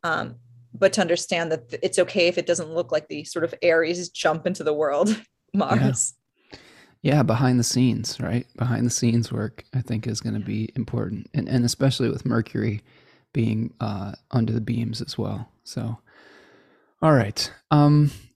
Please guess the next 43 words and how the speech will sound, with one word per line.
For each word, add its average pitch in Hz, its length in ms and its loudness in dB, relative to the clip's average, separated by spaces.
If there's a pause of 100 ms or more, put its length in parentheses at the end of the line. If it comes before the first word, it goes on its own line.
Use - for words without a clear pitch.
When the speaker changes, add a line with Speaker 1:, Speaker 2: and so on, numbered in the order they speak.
Speaker 2:
one 180 360 4
last 160 300 4
thing 123 240 4
I 123 40 4
wanted 120 580 2 (120)
to, 120 260 0
to 110 60 -12 (580)
turn 131 260 2
people 120 260 0
on 117 260 2
to 113 340 0 (100)
is 120 260 -2
that - 320 0 (800)
Mars 151 600 6
as 131 140 6
well 113 520 4
is 117 140 2
going 117 280 4
to 113 60 2
be 113 380 2 (100)
under 120 240 4
the 107 100 0
beams 117 560 2 (200)
and 120 180 6
gonna 127 220 6
be, 120 240 4 (320)
or 135 340 4
is 156 280 8
under 117 260 4
the 107 100 0
beams 117 480 0 (140)
and 120 100 4
is 120 140 2
gonna 131 180 4
be 120 220 2
emerging 113 800 4 (400)
as 113 260 4
a 117 60 4
morning 117 420 6
star 117 520 0
on 110 100 2
the 110 80 0
twenty-second 117 840 0